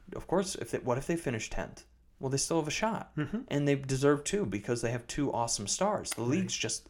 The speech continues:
Speaker 1: loaded with talent
Speaker 2: Yeah.
Speaker 1: right now.
Speaker 2: Right.
Speaker 1: And it's really hard to just pick, "Oh, well, you only can pick eight, sixteen in total." Well, hell, th-,
Speaker 2: Right.
Speaker 1: like, there's almost ten teams we're leaving off the table that are
Speaker 2: Yes.
Speaker 1: awesome.
Speaker 2: Yeah.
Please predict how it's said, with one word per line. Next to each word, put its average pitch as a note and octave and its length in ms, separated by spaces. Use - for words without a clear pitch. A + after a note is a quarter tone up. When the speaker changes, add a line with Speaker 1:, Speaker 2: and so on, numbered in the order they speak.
Speaker 1:
loaded D#3 560
with F#2+ 160
talent F3 400
Speaker 2:
Yeah. A#2+ 80
Speaker 1:
right - 120
now. G#2+ 340
Speaker 2:
Right. - 140
Speaker 1:
And C3 120
it's - 140
really C#3+ 240
hard C3+ 280
to B2+ 80
just A#2+ 240
pick, D3 300
"Oh, C#3 240
well, G#2+ 340
you A2 160
only C#3+ 160
can C3 160
pick A#2+ 180
eight, C3+ 380
sixteen C#3+ 580
in G#2+ 140
total." C3+ 500
Well, B2 140
hell, A#3 420
th-, - 120
Speaker 2:
Right. C3+ 100
Speaker 1:
like, B2+ 180
there's G3+ 440
almost E3+ 280
ten G3 220
teams G3+ 380
we're C#3+ 100
leaving C#3 320
off C3+ 140
the A2+ 80
table F3+ 320
that A2 100
are G#2+ 60
Speaker 2:
Yes. - 100
Speaker 1:
awesome. G2+ 460
Speaker 2:
Yeah. C3 120